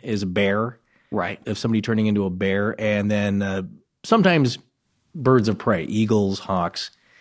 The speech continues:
Speaker 1: But really, yes, it all comes back to mostly the canine. And the other thing about the legend is it's often a deformed looking individual. So that's the other reason that that original wolf story was kind of unusual for me,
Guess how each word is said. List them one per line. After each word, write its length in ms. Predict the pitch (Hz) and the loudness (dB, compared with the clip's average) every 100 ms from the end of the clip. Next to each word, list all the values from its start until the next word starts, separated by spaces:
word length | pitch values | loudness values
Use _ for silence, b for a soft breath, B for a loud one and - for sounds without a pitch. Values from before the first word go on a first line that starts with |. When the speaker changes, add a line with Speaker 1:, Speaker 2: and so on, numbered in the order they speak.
| b | b
Speaker 1:
But 160 | 120 | 0
really, 320 | 135 160 147 | 6 8 8
yes, 280 | 143 123 101 | 6 2 2
it 80 | 110 | 0
all 140 | 120 | 0
comes 240 | 117 135 120 | 0 -2 -2
back 320 | 104 104 101 | 0 0 0
to 80 | - | -2
mostly 520 | 104 120 143 135 131 | 2 4 2 2 0
the 100 | 110 | 0
canine. 720 | 98 - 117 107 90 80 78 | -2 -2 0 0 -2 -8 -12
And 640 | 82 95 101 101 101 98 98 - | -10 -6 -4 -2 -2 -2 -4 0
the 140 | 117 | 4
other 180 | 151 170 | 6 4
thing 180 | 156 123 | 4 2
about 280 | 104 95 | 2 0
the 60 | 95 | 0
legend 500 | 95 85 - 80 85 - | -4 -4 -8 -10 -10 -8
is 260 | 104 92 90 _ _ - | -8 -8 -12 _ _ -4
it's 420 | 127 117 - - - _ _ | -2 -2 -4 -12 -14 _ _
often 420 | 123 123 131 127 127 | 0 0 2 0 0
a 140 | 117 117 | 0 0
deformed 760 | 110 110 - - 127 127 120 | 0 0 -2 0 2 4 2
looking 760 | 107 107 117 120 110 87 76 - _ _ _ _ - | -2 0 2 2 -2 -2 -8 -16 _ _ _ _ -4
individual. 640 | 113 101 101 101 90 76 | -2 0 -2 -4 -4 -6
So 160 | - 143 | -2 4
that's 280 | 151 165 - | 6 4 4
the 120 | 180 | 4
other 160 | 175 160 | 6 4
reason 300 | 143 151 143 | 4 4 4
that 180 | 135 127 | 2 2
that 260 | 131 123 120 127 | 2 0 -2 -8
original 400 | 117 127 127 131 | 0 2 4 2
wolf 220 | 110 117 123 | 4 2 0
story 260 | - 117 | -2 0
was 140 | 104 101 | 0 -2
kind 160 | 113 | -4
of 60 | 101 | -2
unusual 340 | 98 104 104 | 0 0 -2
for 160 | 92 95 | -4 -8
me, 240 | 87 87 | -8 -10